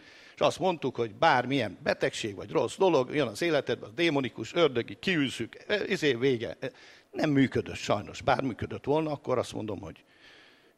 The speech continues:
jó is lett volna. Volt, amikor működött, volt, amikor nem. Mi, mi lehet még? Hát például a betegség oka lehet genetika.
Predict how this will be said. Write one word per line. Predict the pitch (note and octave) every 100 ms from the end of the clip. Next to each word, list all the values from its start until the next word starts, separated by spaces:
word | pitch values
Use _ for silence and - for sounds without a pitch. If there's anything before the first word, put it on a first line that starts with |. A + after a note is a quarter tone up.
| _
jó | - G#2+
is | F#2 -
lett | F#2
volna. | - F2+ - - - -
Volt, | G3+ F#3+ D#3
amikor | B2 G#2+ A#2 B2
működött, | F#3 D#3 C#3 C3+
volt, | G#2 F#2+
amikor | - F2+ - -
nem. | - - - - - - _ _ _ _ _ _ _ _ -
Mi, | E3 A3+ G3+
mi | A3
lehet | A3+ G#3+ G#3+
még? | G#3 D3+ G2 - - - - _ _ _ _ _ _ _ _ _ _ _ _ _ - _ - _ _ _
Hát | - E3+ -
például | A#3+ G3+ E3
a |
betegség | C3 G#3+ F3+ - C#3
oka | E3+ E3
lehet | C#3 D#3+ D#3 D#3+
genetika. | A3 F#3+ - - F2+ -